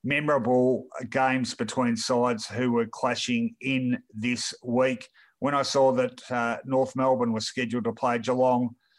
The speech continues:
uh, my mouth started watering because there was only one place to go, and that finey was to, in my opinion, the greatest game of football ever played,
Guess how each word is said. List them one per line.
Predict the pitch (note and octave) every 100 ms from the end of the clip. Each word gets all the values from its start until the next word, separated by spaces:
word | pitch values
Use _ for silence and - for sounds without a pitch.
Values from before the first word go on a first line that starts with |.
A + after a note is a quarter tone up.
| _ _ _ -
uh, | B2+ B2+ B2
my | B2
mouth | B2 C3 B2+
started | - C3+ B2+
watering | B2 B2+ C3+ C3 B2+ A#2+ A2
because | B2 G#2+ - D3+ D3+ B2+ - - - _ _ _ _ _
there | A#2+
was | C3 B2+
only | C3+ B2+
one | C3+ C3+
place | - C3 A#2+ -
to | A#2
go, | A#2+ A#2+ A#2+ A2+
and | B2 C3
that | C3+ -
finey | B2+ B2+ B2+ B2
was | A#2 -
to, | - A#2+ A#2+ B2 - _ -
in | B2
my | B2 D3+
opinion, | C#3+ - B2+ A#2 A2+ A#2 _
the | B2
greatest | A2+ B2 C3 D3 D3 D3 - - -
game | C3 B2 A#2+
of | A#2+
football | - A#2+ A2 A#2 A2+ A#2 C3+
ever | D3 D3
played, | C#3+ - A#2+ A2 G#2+